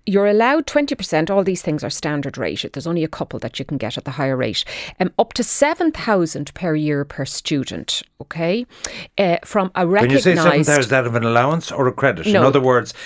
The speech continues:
Speaker 2: if I spent
Speaker 1: The fees.
Speaker 2: fourteen thousand, do I get twenty percent of that?
Speaker 1: No, you get twenty percent up to seven thousand
Speaker 2: Of gross
Speaker 1: of gross
Speaker 2: expenditure.
Speaker 1: a year.
Speaker 2: Okay.
Speaker 1: Except, except the first three thousand, t-, with no coincidence,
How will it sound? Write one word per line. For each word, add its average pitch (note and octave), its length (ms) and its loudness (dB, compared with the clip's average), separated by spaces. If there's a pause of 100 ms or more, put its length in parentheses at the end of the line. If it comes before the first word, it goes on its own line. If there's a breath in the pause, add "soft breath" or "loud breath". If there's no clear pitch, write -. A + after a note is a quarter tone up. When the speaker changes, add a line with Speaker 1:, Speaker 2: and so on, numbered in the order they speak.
(100)
Speaker 2:
if B2+ 120 4
I C3 80 6
spent D#3+ 300 2
Speaker 1:
The - 60 -18
fees. - 20 -16
Speaker 2:
fourteen E3 560 4
thousand, C3 520 2
do C3+ 80 4
I B2+ 100 2
get B2+ 180 -2
twenty C#3+ 180 4
percent C3+ 340 0
of B2+ 60 0
that? C3 220 2
Speaker 1:
No, E3 260 4
you D3 140 0
get F3+ 120 0
twenty C4+ 300 0
percent F3+ 380 -6 (120)
up A3+ 300 -2
to A3 140 -4
seven F3+ 360 -2
thousand D3 600 -4
Speaker 2:
Of G2 160 0
gross C3 260 6
Speaker 1:
of F3 100 0
gross B2+ 120 -2
Speaker 2:
expenditure. A#2 480 4
Speaker 1:
a F3 40 2
year. D3+ 260 2
Speaker 2:
Okay. - 220 -6
Speaker 1:
Except, A3+ 680 0
except - 380 -2
the - 40 -20
first - 340 -4
three B3+ 220 -2
thousand, F#3+ 680 -2 (160)
t-, - 160 -14
with D#3+ 160 -4
no F3+ 160 2
coincidence, C#3+ 520 -2